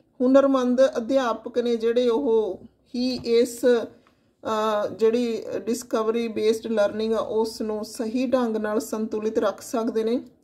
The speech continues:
ਸਟ੍ਰੈਟਜੀ ਕੀ ਨੇ Effective ਇੰਪਲੀਮੈਂਟੇਸ਼ਨ ਕਰਨ ਦੀ, ਕਿਉਂਕਿ ਵਧੀਆ ਪਹੁੰਚ ਹੈ, ਇਹਦੇ ਵਿੱਚ ਕਮੀਆਂ ਵੀ ਨੇ ਔਰ ਇਹ, ਇਸ ਦਾ ਵਧੀਆ ਗੱਲਾਂ ਵੀ ਨੇ, ਤਾਂ ਅਸੀਂ ਕਿਵੇਂ ਇਸ ਨੂੰ ਸਹੀ ਢੰਗ ਨਾਲ ਚਲਾ ਸਕਦੇ ਹਾਂ? Number ਇੱਕ 'ਤੇ provide clear guidelines,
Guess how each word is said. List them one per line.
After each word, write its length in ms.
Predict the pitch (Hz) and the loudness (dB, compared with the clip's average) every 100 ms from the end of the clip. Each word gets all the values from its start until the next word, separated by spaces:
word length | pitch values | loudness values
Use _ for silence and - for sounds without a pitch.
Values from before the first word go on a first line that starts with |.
| _ | _
ਸਟ੍ਰੈਟਜੀ 800 | - - 247 247 294 302 320 320 | -20 -2 0 2 0 2 4 4
ਕੀ 240 | 320 294 294 | 2 0 0
ਨੇ 180 | 302 311 294 | 0 -2 -2
Effective 520 | 277 277 262 - 285 | -2 0 -2 -2 -2
ਇੰਪਲੀਮੈਂਟੇਸ਼ਨ 1040 | 277 269 269 269 262 254 262 285 262 254 - _ _ | 0 0 2 4 2 2 -2 0 0 -2 -8 _ _
ਕਰਨ 220 | 254 240 | -2 0
ਦੀ, 120 | 254 277 | 2 2
ਕਿਉਂਕਿ 240 | 302 285 | 2 2
ਵਧੀਆ 380 | 262 262 285 294 | 4 4 4 2
ਪਹੁੰਚ 420 | 262 277 233 233 | 2 0 -2 -2
ਹੈ, 200 | 160 - _ _ _ _ _ 233 | -4 -6 _ _ _ _ _ 2
ਇਹਦੇ 220 | 247 311 | 4 4
ਵਿੱਚ 200 | 320 349 | 2 0
ਕਮੀਆਂ 480 | 262 233 247 269 277 | 0 2 4 4 4
ਵੀ 140 | 285 | 2
ਨੇ 120 | 285 | 2
ਔਰ 360 | 277 262 269 262 | 2 4 2 2
ਇਹ, 180 | 247 247 226 | 2 0 0
ਇਸ 200 | 262 277 | -4 -2
ਦਾ 140 | 269 254 | 0 0
ਵਧੀਆ 320 | 214 247 285 | 0 2 2
ਗੱਲਾਂ 300 | 262 247 240 | 4 0 0
ਵੀ 140 | 247 | 0
ਨੇ, 120 | 247 262 | 0 0
ਤਾਂ 120 | 269 254 | 0 -2
ਅਸੀਂ 200 | 254 285 | -2 -4
ਕਿਵੇਂ 360 | - 269 277 311 | -2 0 0 0
ਇਸ 420 | - 269 262 277 | 0 0 0 2
ਨੂੰ 140 | 269 | 2
ਸਹੀ 240 | 269 247 247 | 2 2 2
ਢੰਗ 200 | 262 254 | 2 2
ਨਾਲ 100 | 247 | 0
ਚਲਾ 320 | 302 220 220 | 0 2 2
ਸਕਦੇ 320 | 269 240 240 | 0 0 2
ਹਾਂ? 80 | 262 | 2
Number 300 | 240 226 247 | 2 2 2
ਇੱਕ 160 | 254 | 0
'ਤੇ 160 | 262 277 | -2 -2
provide 520 | 254 247 220 220 240 | 2 2 4 2 2
clear 380 | 247 247 247 285 | 0 0 4 4
guidelines, 840 | 226 196 185 202 208 240 - - | 4 -2 -2 -2 0 0 -2 -4